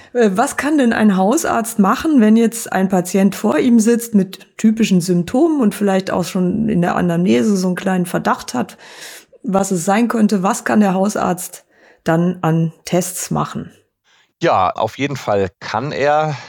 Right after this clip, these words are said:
Speaker 2: etwas machen und, äh, ich denke auch, er sollte etwas machen. Dieses Thema ist so wichtig und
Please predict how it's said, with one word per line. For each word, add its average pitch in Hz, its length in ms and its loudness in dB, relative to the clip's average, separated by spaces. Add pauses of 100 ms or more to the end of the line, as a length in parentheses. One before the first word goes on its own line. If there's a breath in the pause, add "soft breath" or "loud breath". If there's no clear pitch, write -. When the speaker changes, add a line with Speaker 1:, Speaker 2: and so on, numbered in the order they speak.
(100)
Speaker 2:
etwas 131 340 -4
machen 139 460 -6
und, - 480 -6
äh, 107 180 -2
ich - 140 -12
denke 120 280 -2
auch, 98 120 -4
er 92 100 -4
sollte 95 480 -2
etwas - 400 -6
machen. 131 560 -8
Dieses 104 560 -8
Thema 113 320 -6
ist 85 220 -12
so 95 180 -6
wichtig 127 420 -10
und 110 280 -6